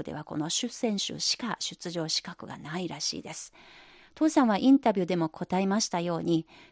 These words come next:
東京大会はコロナという未曾有のチャレンジとの戦いの中で無事開催できた大会でした。長引くコロナ禍の影響に対して、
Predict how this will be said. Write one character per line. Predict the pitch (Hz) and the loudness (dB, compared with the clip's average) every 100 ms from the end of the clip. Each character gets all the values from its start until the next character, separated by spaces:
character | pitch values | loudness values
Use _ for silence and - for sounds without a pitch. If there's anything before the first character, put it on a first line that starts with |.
| - | -4
東 | 202 226 | 0 0
京 | 240 214 | 2 0
大 | - 208 190 | 0 -2 -2
会 | 175 170 | -2 0
は | 170 156 - | 0 -2 -8
コ | - 302 | 0 4
ロ | 339 | 8
ナ | 277 180 | 8 6
と | - - | 0 -6
い | - | -4
う | |
未 | 165 185 | -2 0
曾 | 185 262 214 | 6 6 6
有 | 170 | 2
の | 156 | -2
チ | - | -2
ャ | 226 | 0
レ | 226 | 0
ン | 180 | -2
ジ | - 208 | -6 -10
と | 156 | -8
の | - | -8
戦 | - - - - 226 | -10 -14 -14 -6 0
い | 226 | 0
の | 214 | 0
中 | 214 254 277 | 0 -2 0
で | 196 - - | 0 -2 -2
無 | 180 | 2
事 | 196 220 | 4 4
開 | - 202 190 | 0 -2 -2
催 | - 180 170 - | 2 2 2 0
で | - | -4
き | - | -4
た | 151 | -14
大 | - - 160 | -10 -10 -8
会 | 160 156 | -6 -4
で | 156 | -2
し | - | -2
た。 | - 147 - _ _ _ _ - | -2 -4 -8 _ _ _ _ -2
長 | 190 208 | 4 4
引 | 220 | 4
く | 220 180 | 2 -2
コ | - 190 | 0 2
ロ | 202 | 4
ナ | 214 | 4
禍 | - 175 | 4 0
の | 156 | 0
影 | 180 185 | -2 -4
響 | - 196 | -2 0
に | 185 185 | 0 -2
対 | 196 190 | -2 -2
し | - | -4
て、 | - 175 165 | -2 -2 -2